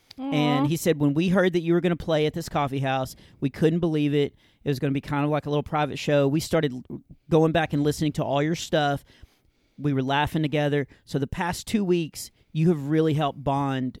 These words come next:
Speaker 2: with my son, m-, me with my son.
Speaker 1: Mm-hmm.
Speaker 2: And so I just wanna thank you." And I was like, "You know what? Okay, that was worth it. Like, God, I, I didn't wanna do it, but I showed up, and, g-, like, I felt like God blessed this father-son through me."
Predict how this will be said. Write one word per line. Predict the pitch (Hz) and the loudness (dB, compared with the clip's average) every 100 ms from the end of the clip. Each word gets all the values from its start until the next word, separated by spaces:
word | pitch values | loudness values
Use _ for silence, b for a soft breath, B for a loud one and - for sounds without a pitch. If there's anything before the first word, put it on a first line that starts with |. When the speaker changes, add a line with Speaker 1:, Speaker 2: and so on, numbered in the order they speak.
| _ _ | _ _
Speaker 2:
with | 147 151 | -2 -2
my | 147 139 | -2 -4
son, | - 147 - | -4 -8 -4
m-, | 147 - 123 | -6 -4 0
me | 151 | 0
with | 143 143 | 0 -2
my | 139 | -4
son. | 131 139 131 - | -4 -6 -8 -10
Speaker 1:
Mm-hmm. | 214 196 | -10 -8
Speaker 2:
And | 202 - | -6 0
so | 175 | 2
I | |
just | - - | 2 2
wanna | 180 | 0
thank | - 151 139 | 0 -4 -4
you." | - - _ b b b | -8 -14 _ b b b
And | 175 | -2
I | 190 | 0
was | 190 | 0
like, | 214 | -2
"You | 330 | 0
know | 359 | 2
what? | 330 | 4
Okay, | 285 269 185 151 | 4 4 2 2
that | 214 247 | 2 2
was | 202 147 | 2 2
worth | 156 147 | 0 0
it. | - - | -2 -4
Like, | 143 151 | -4 0
God, | 175 180 175 147 _ _ _ - | 2 4 2 -2 _ _ _ -6
I, | 156 160 | -2 0
I | 165 | 4
didn't | 185 214 | 4 6
wanna | 220 | 4
do | 175 175 | 4 6
it, | 165 160 - | 6 4 2
but | 147 135 | -2 -2
I | - | -4
showed | - 170 165 | -2 2 4
up, | 156 147 143 - | 4 0 -2 -4
and, | 139 127 | -8 -8
g-, | - 127 | -10 -10
like, | 131 | -8
I | 135 | -6
felt | 151 | -4
like | 139 135 | -4 -4
God | 139 135 135 127 - | -2 0 0 -2 -8
blessed | 131 139 135 | -6 -4 -4
this | - 139 - - | -6 -6 -8 -14
father-son | - 139 135 - 135 131 127 123 b b - | -4 -2 -2 -2 -4 -2 -4 -6 b b -20
through | - 165 156 | -4 4 4
me." | 143 131 - | 4 -2 -8